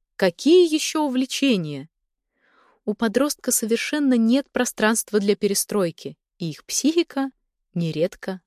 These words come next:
ломается. Я уже упомянула свою подругу и коллегу, которая работает с подростками.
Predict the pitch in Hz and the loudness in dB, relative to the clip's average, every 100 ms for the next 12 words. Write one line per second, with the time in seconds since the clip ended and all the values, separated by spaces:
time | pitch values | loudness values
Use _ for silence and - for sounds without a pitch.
0 | _ 175 170 147 139 131 - - 165 _ | _ -8 -6 -6 -10 -12 -12 -12 -14 _
1 | _ _ _ _ _ _ _ _ - - | _ _ _ _ _ _ _ _ -20 -20
2 | - _ 202 277 320 294 302 285 302 302 | -20 _ 0 2 2 -2 -2 -2 0 0
3 | 339 370 - 247 247 220 202 214 262 208 | 2 2 2 2 2 2 -2 2 0 2
4 | 196 - 180 202 311 185 - 175 294 285 | 0 0 -2 0 0 -2 -4 -4 0 0
5 | 233 175 175 202 190 - - 190 175 156 | 2 0 -4 -4 -6 -6 -6 -4 -2 -4
6 | - - 135 135 | -6 -10 -14 -14